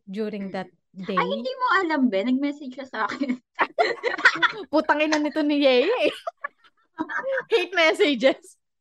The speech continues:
Speaker 1: Iuwi mo na
Speaker 2: Pinsan
Speaker 1: nga
Speaker 2: mo
Speaker 1: to.
Speaker 2: dito. <laughs>
Speaker 1: Pwede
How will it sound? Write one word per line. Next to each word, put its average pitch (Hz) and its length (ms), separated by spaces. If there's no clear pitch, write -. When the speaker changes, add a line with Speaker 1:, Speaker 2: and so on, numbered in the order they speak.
Speaker 1:
Iuwi 415 400
mo 440 80
na 440 160
Speaker 2:
Pinsan - 0
Speaker 1:
nga 381 160
Speaker 2:
mo 339 80
Speaker 1:
to. - 0
Speaker 2:
dito. 247 160
<laughs> - 2250
Speaker 1:
Pwede 453 220